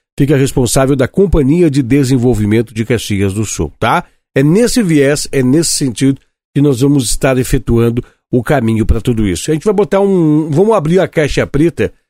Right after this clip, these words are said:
e vamos dar uma olhada pra tudo isso, tá? Nós vamos dar uma olhada pra tudo isso.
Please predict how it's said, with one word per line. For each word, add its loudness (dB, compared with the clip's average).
e -4
vamos 2
dar 2
uma 2
olhada 2
pra 0
tudo 0
isso, -2
tá? 0
Nós -2
vamos 2
dar 2
uma 2
olhada 0
pra 0
tudo -2
isso. -2